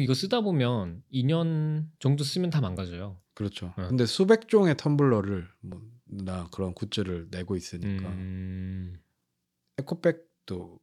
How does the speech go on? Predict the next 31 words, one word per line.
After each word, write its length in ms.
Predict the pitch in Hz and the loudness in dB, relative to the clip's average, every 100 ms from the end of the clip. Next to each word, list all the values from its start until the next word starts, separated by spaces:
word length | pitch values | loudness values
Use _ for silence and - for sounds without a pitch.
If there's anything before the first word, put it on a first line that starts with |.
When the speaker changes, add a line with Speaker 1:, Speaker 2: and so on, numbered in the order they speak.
| _ | _
Speaker 2:
마찬가지고. 640 | 95 87 92 85 - - | -12 -10 -8 -10 -10 -8
Speaker 1:
어. 360 | 92 85 85 85 | -6 -6 -12 -14
Speaker 2:
어, 300 | 90 82 90 - | -14 -14 -18 -10
이건 280 | 113 123 107 | -2 0 0
좀 140 | 110 | -2
민감할 580 | 101 113 147 180 170 165 | 0 4 6 6 6 4
수 160 | 147 107 | 2 0
있어서. 500 | 101 104 90 92 90 | -2 -2 -2 -2 -2
Speaker 1:
네. 260 | 95 90 87 _ _ _ _ _ | -4 -6 -12 _ _ _ _ _
Speaker 2:
왜냐면 260 | 104 117 107 | -2 0 0
제 100 | - | -4
주변의 340 | - 101 107 | -4 -2 0
사장님들이 640 | 104 117 123 120 104 82 82 - - - - - - _ _ | 0 -2 -2 -4 -6 -10 -14 -14 -18 -18 -18 -20 -20 _ _
Speaker 1:
<laughs> 640 | 160 - 151 - - _ - | -4 -2 -4 -6 -12 _ -16
Speaker 2:
에코백 360 | 82 107 110 | -8 -2 -2
많이 180 | 90 80 | -2 -6
하시니까. 400 | 80 117 120 113 | -4 -2 0 4
Speaker 1:
많이 120 | 151 139 | 6 6
하시니까. 640 | 139 127 110 - 147 139 - - - - - _ | 4 0 -4 -2 -2 -2 -4 -8 -6 -10 -12 _
<laughs> 340 | 233 262 226 | -4 -2 -4
심지어 260 | - 202 196 | -2 0 4
저희도 400 | 170 147 156 156 | 8 8 8 6
엔티 300 | 120 - 160 | 4 4 4
갤러리 320 | 147 135 127 | 4 2 2
굿즈로 340 | 123 120 127 117 | 0 -2 -4 -2
팝니다. 480 | 147 151 110 90 _ _ - | -2 -4 -6 -10 _ _ -16
네. 180 | - - - - _ _ _ _ _ _ | -14 -12 -16 -20 _ _ _ _ _ _
Speaker 2:
근데 260 | 135 151 139 | 2 6 6
에코백도 760 | 110 175 202 190 185 180 175 _ | 6 4 2 2 4 4 4 _
Speaker 1:
음. 480 | _ _ _ _ | _ _ _ _
Speaker 2:
전혀 500 | - 135 127 151 90 | -2 2 4 4 2